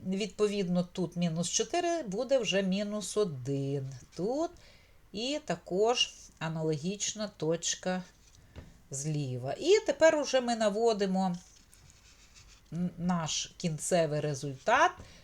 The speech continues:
і графік буде мати ось такий вигляд. Ми побудували за допомогою геометричних перетворень наш графік. Запишемо ланцюжок перетворень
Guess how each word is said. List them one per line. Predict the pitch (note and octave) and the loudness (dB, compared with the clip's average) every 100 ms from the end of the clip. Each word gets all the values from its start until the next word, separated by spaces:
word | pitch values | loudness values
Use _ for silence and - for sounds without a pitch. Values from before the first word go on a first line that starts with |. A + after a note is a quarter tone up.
| - - - | -20 -20 -8
і | A3 D#4 | -4 -4
графік | G#3+ E3 F#3+ A#3+ A#3 E3+ | 0 2 4 2 -2 -4
буде | D#3+ F#3 E3 | -2 0 0
мати | D3+ F#3 F#3+ - - | 0 -2 -2 -8 -2
ось | E3+ B3+ C#4 - | 4 4 4 -4
такий | - - - F#3 G3 - - - | -6 -6 -2 0 -2 -8 -20 -20
вигляд. | C#3 C3+ D3+ C3+ B2+ C#3 - - - - - _ - | -10 -4 -2 -2 -4 -8 -12 -20 -20 -20 -20 _ -6
Ми | E3+ | -6
побудували | E3 D3+ D3 D3+ G3+ D4 E4 E4+ E4 - _ - | -4 -6 -2 4 6 6 4 -2 -8 -16 _ -10
за | D#3+ E3 | -2 -2
допомогою | D#3 D3+ E3+ B3 D4+ C#4+ | -2 -4 0 0 0 -2
геометричних | A3+ F3 E3+ E3+ F3 D#3 - D#3 | 0 0 0 -4 -6 -4 -6 -8
перетворень | - D3 C#3 D#3+ A#3 C#4 C4+ | -8 -10 -8 0 2 2 -2
наш | E3 E3 F3+ | -2 -2 -2
графік. | C3 B2+ C3 - - - - - - - - - - - - - - - | -6 -8 -8 -12 -20 -20 -20 -20 -20 -20 -20 -20 -20 -20 -20 -20 -20 -16
Запишемо | E3 F#3+ - C#4+ F4+ F4+ | -4 -4 -2 0 0 0
ланцюжок | D4 C4 B3+ B3 C#4+ - | 0 0 0 -4 -4 -2
перетворень | B3 A3 - F#3+ G3 G3+ C4 D4 | -2 -2 -4 -2 -2 0 -2 -2